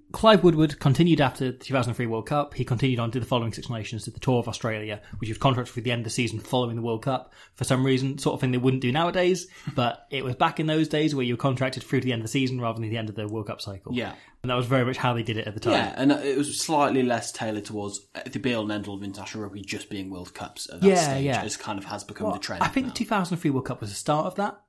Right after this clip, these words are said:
Speaker 1: I think
Speaker 2: Yeah.
Speaker 1: it was the start of people
Speaker 2: And
Speaker 1: viewing that as a cycle you build up to.
Speaker 2: in fairness, Clive Woodward deserves a lot of credit for that.
Speaker 1: Yeah.
Speaker 2: Because he did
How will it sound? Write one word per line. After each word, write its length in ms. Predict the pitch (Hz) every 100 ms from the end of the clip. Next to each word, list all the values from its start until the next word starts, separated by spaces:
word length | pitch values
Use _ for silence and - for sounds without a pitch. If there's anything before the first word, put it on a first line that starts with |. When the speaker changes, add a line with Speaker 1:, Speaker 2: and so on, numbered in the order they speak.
| _
Speaker 1:
I 100 | 143
think 80 | 131
Speaker 2:
Yeah. 120 | 139
Speaker 1:
it 60 | 135
was 80 | -
the 80 | 131
start 260 | - 160 -
of 20 |
people 220 | 143 123
Speaker 2:
And 40 | 156
Speaker 1:
viewing 240 | 160 151
that 140 | 147 147
as 100 | 135
a 120 | 131
cycle 320 | - 139 131 131
you 80 |
build 160 | 123 123
up 160 | 123 -
to. 200 | 165 165
Speaker 2:
in 140 | 180
fairness, 800 | 175 147 123 95 101 139 - - _ _ _ -
Clive 280 | - 117 113
Woodward 260 | 117 110 113
deserves 300 | 104 117 120
a 40 |
lot 80 | 113
of 40 |
credit 260 | - 117 -
for 120 | 139
that. 240 | 151 151 -
Speaker 1:
Yeah. 220 | 151 165 -
Speaker 2:
Because 520 | 131 - 127 110 - -
he 240 | - 135 135
did 380 | 127 120 120